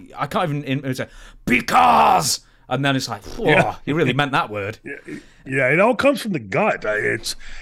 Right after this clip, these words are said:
Speaker 2: you know, and, you know, I had taken some acting courses right out of college,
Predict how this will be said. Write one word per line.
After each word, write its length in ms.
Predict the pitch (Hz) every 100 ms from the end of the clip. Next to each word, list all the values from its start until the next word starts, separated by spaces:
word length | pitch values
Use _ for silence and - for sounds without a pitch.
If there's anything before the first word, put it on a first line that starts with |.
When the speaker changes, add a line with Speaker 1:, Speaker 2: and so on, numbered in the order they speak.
| -
Speaker 2:
you 80 | 156
know, 100 | 156
and, 680 | 147 165 156 165 160 170
you 80 | 180
know, 260 | 165 135 151 147 147
I 120 | 151
had 120 | 139
taken 380 | - 208 208 165
some 180 | - 139
acting 440 | 123 135 - 113
courses 540 | 110 123 110 113 101 - _ _ _ -
right 260 | 135 139 143
out 140 | 123
of 80 | 107
college, 500 | - 101 78 71